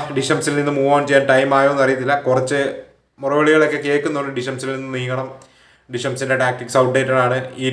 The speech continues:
ടീമിന് വേണ്ടത് കുറച്ചുകൂടെ ടാക്ടിക്കലി ഫ്ലെക്സിബിൾ മാനേജർ ആണെന്നുള്ള രീതിയിൽ എന്നൊക്കെ പറഞ്ഞ് ഇത് കേൾക്കുന്നുണ്ട്. So, എന്തായാലും കിലിയൻ എംബാപ്പെ ആ നമ്പർ നയൻ ട്രൈറ്റ്സ് ഡെവലപ്പ് ചെയ്യുക,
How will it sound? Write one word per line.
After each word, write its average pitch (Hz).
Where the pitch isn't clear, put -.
ടീമിന് 131
വേണ്ടത് 127
കുറച്ചുകൂടെ 127
ടാക്ടിക്കലി 123
ഫ്ലെക്സിബിൾ 127
മാനേജർ 135
ആണെന്നുള്ള 139
രീതിയിൽ 139
എന്നൊക്കെ 139
പറഞ്ഞ് 139
ഇത് 185
കേൾക്കുന്നുണ്ട്. 196
So, 175
എന്തായാലും 185
കിലിയൻ 220
എംബാപ്പെ 185
ആ 170
നമ്പർ 156
നയൻ 165
ട്രൈറ്റ്സ് 143
ഡെവലപ്പ് 135
ചെയ്യുക, 139